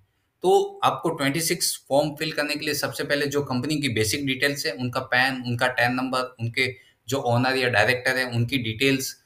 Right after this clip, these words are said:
उसके बाद आपको चालान की डिटेल्स and then आपको डिडक्ट की डिटेल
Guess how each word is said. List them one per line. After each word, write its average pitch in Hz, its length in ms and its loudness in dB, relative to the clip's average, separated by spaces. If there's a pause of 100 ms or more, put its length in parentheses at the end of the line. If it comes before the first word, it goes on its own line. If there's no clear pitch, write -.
(160)
उसके 135 220 0
बाद 131 200 4
आपको 123 260 2
चालान 120 420 2
की 135 100 -2
डिटेल्स 123 540 -4 (100)
and 147 220 2
then 185 220 6 (120)
आपको 160 220 0
डिडक्ट 135 400 2
की 135 180 -6
डिटेल 113 400 2